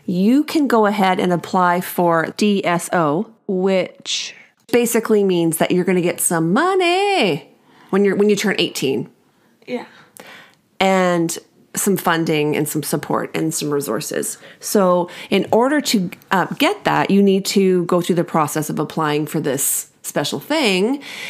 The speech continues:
Speaker 1: and it can be a little bit intimidating for parents. So tomorrow, you and I are going to meet with some awesome folks at Disability, um, Services Ontario, and we're gonna film a little P S A,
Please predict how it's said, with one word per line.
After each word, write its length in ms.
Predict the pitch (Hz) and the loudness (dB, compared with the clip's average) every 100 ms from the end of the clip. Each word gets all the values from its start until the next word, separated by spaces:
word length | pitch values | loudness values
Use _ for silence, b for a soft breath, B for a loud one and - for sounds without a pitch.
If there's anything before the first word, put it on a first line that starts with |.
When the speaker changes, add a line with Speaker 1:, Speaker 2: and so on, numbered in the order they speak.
| B B | B B
Speaker 1:
and 240 | - 254 254 | 0 0 0
it 140 | 285 | -2
can 120 | - | -2
be 160 | 349 349 | 0 0
a 100 | - | 0
little 500 | 240 240 370 - - | 0 0 -2 -4 -2
bit 180 | 262 277 | 0 2
intimidating 840 | 240 214 226 202 170 151 143 160 - _ _ | 0 2 2 2 2 2 0 -2 -8 _ _
for 160 | - 180 | -2 0
parents. 760 | - 208 180 110 87 - - - | 2 2 2 0 -2 -6 -8 -8
So 840 | - 190 175 170 165 165 165 160 - _ _ - | -2 2 2 4 2 2 0 -2 -8 _ _ -16
tomorrow, 720 | - 226 269 277 127 147 214 - _ - | -4 0 2 2 2 0 -2 -4 _ -2
you 180 | 208 247 | 2 2
and 80 | |
I 140 | 226 196 | 2 2
are 120 | 196 | 0
going 420 | 185 190 190 208 | 0 0 2 0
to 200 | 202 - | 0 0
meet 340 | 202 196 202 - | 2 2 0 -2
with 360 | 196 190 190 - B | 0 0 -2 -10 B
some 380 | - - 196 180 | -4 0 2 2
awesome 380 | - 175 - 190 | 2 0 0 0
folks 420 | 180 170 160 - - | 2 0 0 -4 -2
at 260 | 160 151 | 0 0
Disability, 640 | - 165 175 170 165 160 160 - B B B | -2 -2 0 0 0 -2 -4 -10 B B B
um, 140 | - 165 | -8 -6
Services 440 | - 170 165 - | -2 -2 -2 -2
Ontario, 640 | 175 165 165 151 147 165 180 B B B B - | -2 -2 -2 0 0 -2 -6 B B B B 0
and 280 | 185 180 | 2 2
we're 100 | 180 | 2
gonna 140 | 196 190 | 0 0
film 420 | 196 - 208 214 | -2 0 2 2
a 60 | 208 | 2
little 300 | 190 185 175 | 2 0 -2
P 320 | - 214 202 | 0 2 2
S 260 | 180 175 | 2 0
A, 480 | 190 180 160 156 175 | 0 2 2 0 -4